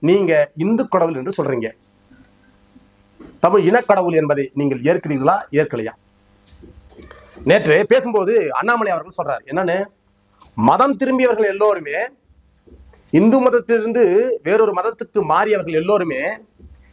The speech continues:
நீங்கள் மீண்டும் தாய் மதமான இந்து மதத்துக்கு வரணும் அப்படின்னு சொல்றாரு. நமக்கு அந்த கருத்துல வந்து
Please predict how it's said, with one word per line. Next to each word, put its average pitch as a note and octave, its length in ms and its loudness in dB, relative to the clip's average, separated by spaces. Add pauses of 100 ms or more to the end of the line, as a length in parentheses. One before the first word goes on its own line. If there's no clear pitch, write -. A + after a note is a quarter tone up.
(220)
நீங்கள் E3 400 2 (540)
மீண்டும் F3 500 2 (260)
தாய் A3 300 2
மதமான D#3 340 -2 (160)
இந்து F#3 180 0
மதத்துக்கு D3+ 440 -6
வரணும் B2 340 -2 (100)
அப்படின்னு C3+ 260 -6
சொல்றாரு. B2+ 280 0 (880)
நமக்கு B3 340 2 (220)
அந்த A3+ 160 -2 (600)
கருத்துல A#3+ 360 -2
வந்து G#3 160 -4